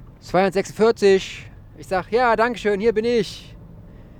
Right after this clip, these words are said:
Sie stellte dann effektiv mit höchster Geschwindigkeit die Tüte mit den Nahrungsmitteln auf den Tresen, das Getränk daneben und einen Strohhalm. Ich sagte, "Prima,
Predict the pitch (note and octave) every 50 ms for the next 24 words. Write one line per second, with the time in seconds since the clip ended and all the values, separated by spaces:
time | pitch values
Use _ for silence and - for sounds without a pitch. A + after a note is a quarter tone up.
0 | - - - - - - - B2+ - F3+ F#3+ F#3 - F#3 F3+ F3 E3 D#3+ D#3+ D#3
1 | D#3 C#3+ C3+ - - - - - - - - - - - - - G3+ G3 - F#3
2 | E3 - - - F3 F3 E3+ E3+ D#3+ - - - - C3+ C3+ B2 - D3+ D#3+ -
3 | D3+ C3 C#3 B2+ - C#3+ D3+ D3 C#3+ C3+ - - D3 C3+ C3+ C3+ C3+ - - -
4 | - - - - - - - - - - B2 - - E3+ E3 - D3 B2+ C3+ B2+
5 | C3+ B2+ C3 C#3 C#3+ D3+ D3+ B2 - C#3+ C3 B2+ - B2+ B2+ C3+ D3 D3+ - D3
6 | C3 B2+ - - C3+ C3+ C#3 B2+ B2 C3 B2+ B2 B2+ B2 - C3+ C3 - C#3 -
7 | - D3+ D#3 D3 - B2+ A#2+ B2+ C3 C3 A#2+ B2+ B2 C3 D3 C#3+ - - D#3+ D#3
8 | C3 A#2+ A2+ G#2+ G#2 G2+ G#2+ - - - - - - - - - - - - -
9 | - - - - - - - - - - - - F3+ F3 - F#3+ - - C4+ C4+
10 | G3 D3+ B2 G#2 F#2